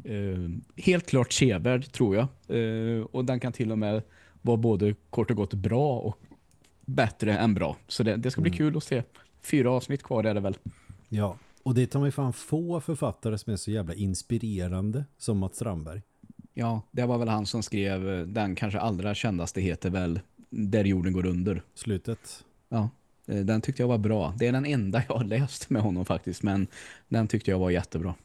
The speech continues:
Speaker 2: Okej, men jag har läst Färjan och sen har jag läst, eh, Hemmet.
Speaker 1: Mm.
Speaker 2: Eh, någon mer måste jag väl för fan ha läst, men jag har glömt.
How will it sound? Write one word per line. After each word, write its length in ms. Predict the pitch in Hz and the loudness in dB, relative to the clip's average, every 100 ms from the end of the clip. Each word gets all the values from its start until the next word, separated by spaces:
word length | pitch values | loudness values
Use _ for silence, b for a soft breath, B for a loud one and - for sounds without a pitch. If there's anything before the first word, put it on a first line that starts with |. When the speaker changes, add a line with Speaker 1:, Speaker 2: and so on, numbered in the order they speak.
| _ - | _ -4
Speaker 2:
Okej, 300 | 123 - 107 | -2 -2 -2
men 100 | 110 | 0
jag 80 | 123 | 2
har 120 | 120 | 2
läst 380 | 127 123 113 - - | 2 2 0 -4 -14
Färjan 800 | - 127 107 107 104 113 123 135 - _ 196 | -4 -2 0 0 0 0 -2 -4 -8 _ -8
och 240 | 113 107 | -4 -4
sen 200 | 107 107 | -4 -2
har 160 | 107 107 | -2 -2
jag 80 | 107 | -2
läst, 560 | 101 95 87 - - | -2 -4 -6 -10 -8
eh, 60 | 107 | -6
Hemmet. 920 | 98 90 101 90 98 110 _ - - _ _ b b b b _ | -4 -2 -2 -2 -2 -6 _ -20 -20 _ _ b b b b _
Speaker 1:
Mm. 360 | - 120 101 98 | 2 4 4 0
Speaker 2:
Eh, 60 | 92 - 120 131 113 | -6 -16 -20 -18 -8
någon 440 | 120 113 120 117 | -2 0 2 2
mer 280 | 110 98 92 | 0 0 -2
måste 500 | 92 98 95 - - | -6 -8 -8 -10 -10
jag 60 | 92 | -8
väl 140 | 92 | -8
för 140 | 85 85 | -8 -12
fan 340 | - 95 85 | -10 -8 -6
ha 80 | 87 | -6
läst, 280 | 85 78 - | -6 -8 -8
men 80 | |
jag 60 | 87 | -6
har 40 | |
glömt. 540 | 85 90 90 - - | -4 -2 -4 -8 -18